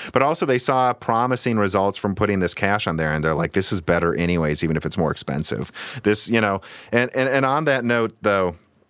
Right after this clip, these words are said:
again, I don't expect a full lineup of Zen three D products. Um, we'll get into if, why they might do that, though, but, uh, what I think we're probably gonna see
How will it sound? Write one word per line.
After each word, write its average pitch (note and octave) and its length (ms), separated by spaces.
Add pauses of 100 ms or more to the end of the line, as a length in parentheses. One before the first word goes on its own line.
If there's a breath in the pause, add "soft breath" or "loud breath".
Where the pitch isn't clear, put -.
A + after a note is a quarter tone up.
(400)
again, A2+ 280
I A2 140
don't D#3+ 300
expect B2 640
a A2 120
full C#3 360
lineup A#2 400
of G#2+ 180
Zen G#2+ 300
three A#2+ 200
D B2 140
products. F2 720 (580 loud breath)
Um, F#2 600 (260)
we'll B2 160
get C#3+ 160
into D3 340
if, A2 120
why G#2+ 260
they F#2 140
might F2+ 260
do D#2+ 120
that, C#2+ 200
though, D2+ 200
but, D#2+ 280
uh, G#2+ 80
what A#2+ 120
I B2 80
think F3+ 220
we're D#3+ 100
probably A#2 380
gonna F#2+ 220
see F2+ 380